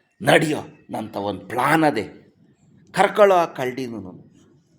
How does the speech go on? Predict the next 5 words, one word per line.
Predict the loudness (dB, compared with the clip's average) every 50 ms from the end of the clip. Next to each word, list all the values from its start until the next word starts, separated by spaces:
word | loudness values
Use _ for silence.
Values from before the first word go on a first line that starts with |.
| _ _
ಕರ್ಕೊಳ್ಳೋ | -4 0 0 0 2 6 6 6 6 6 4
ಆ | 2 0
ಕೋತಿನೂ." | -2 -4 -6 -6 -6 -6 -10 -16 -16 -16 -16 -16 -18 -20 -20 _ _ _ _ _ _ _ _ _ _ _ _ _ _ _ _ _ _ _ _ _ _ _ _ _ _ -20 _ _ _ _
ಕೋತಿನೂ | -6 -4 -4 -4 -4 -6 -6 -6 -4 -6
ಕರ್ಕಂತು, | -4 -4 -4 -4 -4 -4 -4 -4 -4 -6 -8 -10 -10 -12 -16 -20 -20